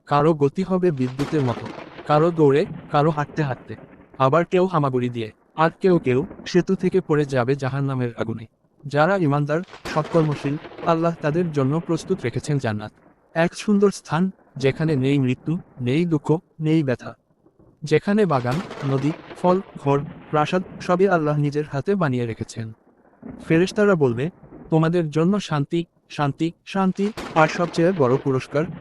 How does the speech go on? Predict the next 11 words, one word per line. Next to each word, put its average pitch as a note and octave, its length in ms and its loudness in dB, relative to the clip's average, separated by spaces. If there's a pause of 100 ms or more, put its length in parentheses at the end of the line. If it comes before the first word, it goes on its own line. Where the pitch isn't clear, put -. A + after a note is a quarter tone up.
(120)
আল্লাহকে D#3 400 -2
দেখা।" A2+ 300 -6 (680)
এটাই D#3+ 320 0
জান্নাতের D#3+ 460 0
সর্বোচ্চ C3+ 500 -2
নেয়ামত। A#2 400 -4 (300)
কিন্তু F3 320 2
যারা D3 320 4
আল্লাহকে C3+ 340 0
ভুলে B2+ 280 -2
গেছে, A2+ 320 -6